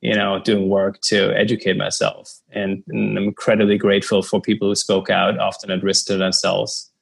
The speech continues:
you know, because it's creating change. Um, and of course, you know, there were some, some really harsh stories and reflection. I wish we'd recognized these problems sooner and addressed them. Um, and, you know, we were focused on covering these topics every day editorially.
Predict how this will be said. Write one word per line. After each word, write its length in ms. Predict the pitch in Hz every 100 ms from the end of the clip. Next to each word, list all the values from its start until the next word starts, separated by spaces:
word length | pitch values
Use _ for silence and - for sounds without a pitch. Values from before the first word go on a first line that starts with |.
| _
you 60 | -
know, 100 | 101
because 320 | - - 101
it's 80 | -
creating 320 | - 104 104
change. 480 | - 131 127 110 - _ - - _ -
Um, 480 | 110 104 98 101 -
and 80 | 110
of 120 | 107
course, 440 | 135 120 - - - - _ _ _ _
you 100 | 156
know, 260 | 131 101 107
there 100 | 117
were 180 | 113 107
some, 380 | - 117 107 107 -
some 160 | 117
really 180 | 110 110
harsh 280 | 107 101 -
stories 440 | - 98 101 -
and 80 | 113
reflection. 460 | 98 - 98 - 104
I 40 |
wish 200 | 98 98
we'd 80 | 104
recognized 560 | 101 95 107 98 95 -
these 140 | -
problems 360 | - 101 98 -
sooner 280 | 104 104 95
and 100 | 90
addressed 400 | 90 95 101 -
them. 360 | 95 98 - - -
Um, 720 | 101 95 98 98 98 101 107 _ 254 -
and, 400 | 104 101 107 113 - -
you 140 | 120
know, 480 | 107 98 110 127 147 - _ _ - 151 127
we 120 | 113
were 80 | 101
focused 360 | - 107 -
on 80 | 101
covering 400 | - 104 110 104
these 180 | 95 -
topics 480 | 101 90 107 117 -
every 260 | 107 107
day 340 | 104 101 104 98
editorially. 920 | 98 95 104 120 104 98 95 101